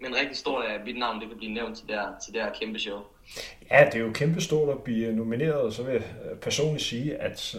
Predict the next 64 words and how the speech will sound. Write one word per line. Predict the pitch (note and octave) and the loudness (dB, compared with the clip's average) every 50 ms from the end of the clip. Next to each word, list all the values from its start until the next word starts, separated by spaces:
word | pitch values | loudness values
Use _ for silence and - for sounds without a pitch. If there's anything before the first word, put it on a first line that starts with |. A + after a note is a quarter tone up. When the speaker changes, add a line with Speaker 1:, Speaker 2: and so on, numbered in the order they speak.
| - - | -6 -2
Speaker 2:
jeg | B2 B2+ | 0 4
synes, | - E3 E3 | 8 10 10
det | E3 D#3+ | 12 12
er | B2+ | 12
ærgerligt, | C3+ E3 G#3 A3+ A3 | 12 12 12 10 6
du | D3+ | 4
ikke | C#3+ D3 - | 0 0 2
får | - | 4
lov | C#3+ C#3+ D3+ D3 | 4 4 4 4
til | - E3 | 2 2
at | D3+ | 2
være | C3+ | 2
med | B2+ C3 B2+ B2+ | 2 0 -2 -4
til, | - - D3+ B2+ A#2 A2 G#2 F#2+ | -2 -4 -4 -4 -4 -4 -6 -6
til | - - A2 | -8 -10 -10
festen. | - - C3 B2+ - - - - C#3 - - - - - - - - | -6 -4 -4 -4 -4 -8 -10 -12 -14 -14 -14 -16 -16 -16 -14 -6 -2
Jeg | A2+ | 2
har | A#2+ | 8
været | C3 C#3+ - | 8 8 10
så | - D3 | 10 10
heldig | C3+ D#3 E3 D#3 D#3+ D3 | 10 10 10 10 8 4
Speaker 1:
Ja. | - - C3 B2+ C3 - - - - - - A2+ C3 | 2 2 -2 -2 -4 -6 -10 -14 -10 -4 4 4 6
Speaker 2:
at | B2+ - | 8 8
være | B2+ A#2+ | 8 8
med | B2 C3+ C#3 D#3 | 8 8 8 8
selv, | D3+ - - - D3+ D3+ - B2+ | 8 8 4 4 2 0 -2 -4
øh, | C3 - G#2+ G#2+ | -2 -2 -2 -2
en | B2 A#2+ A#2+ - | -4 -4 -4 -2
del | D#3+ D3+ - - - - - | -2 -2 -2 -4 -10 -6 2
gange. | - A#2 G#2 G#2 A2+ C#3 D3+ D3+ - | 4 6 6 6 4 2 2 0 2
Jeg | C#3+ C#3 C#3 | 4 4 6
var | C3+ | 6
inviteret, | C#3+ D3 D3 - - A#3 A3 A3 | 6 4 2 4 4 4 4 2
tror | - - G3 | 2 0 0
jeg, | F3+ - | 0 0
en | G3+ | -2
enkelt | A3 A#3 A3+ G#3+ | -2 0 2 2
gang | F#3 F3 E3 D#3+ | 2 2 0 -4
som, | D#3+ - - D#3+ C#3+ C#3+ C#3+ C#3 | -6 -2 0 0 0 0 0 2
øh, | C3 B2+ A#2+ | 2 2 2
som | - C#3 C3+ | 2 0 0
atlet, | C3+ D3 E3+ F#3 F#3+ - | 2 2 2 0 0 -2
og | D3+ - | -4 -2
så | - D3+ C#3+ C#3 | 2 4 4 4
de | C3+ - | 4 2
sidste | - - D#3+ D#3+ - D#3+ | 2 2 2 2 2 2
par | - D3 | 4 4
år | C3+ A#2+ C3 C3+ | 6 6 6 6
er | C3 C3 B2 | 4 4 0
jeg | A2+ G#2+ | -4 -4
inviteret, | A#2 A#2+ A#2+ A2 - - - A2 - | -2 -2 0 0 4 4 4 4 4
fordi | - A2 A2 A#2 A#2 | 0 -4 -6 -4 -4
jeg | A#2 | -2
har | A2 A2+ | 2 2
lavet | A2+ A2+ A2+ | 2 2 2
sådan | - - C3+ | 0 -4 -6
idrætspolitisk | C3+ D3 - - - - A#2+ A#2+ A2+ A2 G#2+ A2 | -4 -4 -6 -6 -6 -8 -6 -6 -6 -4 0 2
arbejde. | G2+ G2 G#2 A2+ A2 C3 A#2 F#2 F2 E2 - - - - - - - - - - - - - | 4 6 6 4 4 4 2 2 0 -2 -6 -12 -14 -14 -12 -12 -12 -12 -12 -14 -14 -4 4
Det | - | 8
er | D3 | 10
nogle | D#3 D#3 C#3 | 12 12 12
sjove | - D3+ D#3 E3 E3+ - | 12 12 12 12 12 12
fester, | C#3 C#3 - - C#3 | 12 12 10 10 4
Joel. | B2 A2 F#2 | 4 4 0